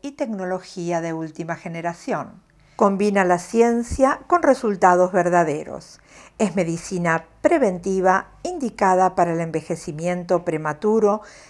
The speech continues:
disminución de la vitalidad, pérdida de la memoria, falta de concentración, agotamiento, disminución de la actividad sexual, déficit del sistema inmunológico.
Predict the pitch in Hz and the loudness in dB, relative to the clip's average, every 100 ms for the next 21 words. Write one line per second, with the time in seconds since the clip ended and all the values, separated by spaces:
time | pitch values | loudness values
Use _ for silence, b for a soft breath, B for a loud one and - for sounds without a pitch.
0 | B - 320 349 240 208 180 - 196 196 | B -2 -2 0 -2 -2 -6 2 2 2
1 | 185 165 160 160 160 156 151 185 190 190 | 0 0 0 -2 -4 -4 2 6 6 4
2 | 202 B B B _ _ 262 262 226 214 | -6 B B B _ _ 6 6 4 2
3 | 180 165 151 151 156 175 196 180 175 165 | 2 2 2 -4 -4 2 2 4 2 0
4 | 151 - _ - 262 277 254 175 165 160 | -2 -14 _ 2 4 4 2 0 0 -4
5 | 165 - 165 156 143 - 214 190 175 175 | -8 -10 -10 -8 -8 -4 2 2 2 -6
6 | b b b b - 277 269 180 160 160 | b b b b 0 2 4 2 0 0
7 | 165 160 156 160 - - _ 180 294 285 | -4 -4 -4 -4 -4 -8 _ -2 0 2
8 | 240 202 185 - 196 196 185 170 160 - | 0 0 -4 0 2 2 0 -2 -4 -10
9 | 165 156 165 165 - - - 165 - 240 | -10 -2 -2 -2 -6 -16 -12 -12 0 6
10 | 233 233 240 B B B _ - 269 269 | 8 6 0 B B B _ 0 0 0
11 | 262 - 262 247 _ 196 269 262 226 - | -6 -4 -8 -8 _ -4 -2 -2 -8 0
12 | 185 170 165 165 165 165 160 151 - - | 0 2 -2 -2 -4 -4 -2 -2 -4 -16
13 | 135 - - | -16 -14 -14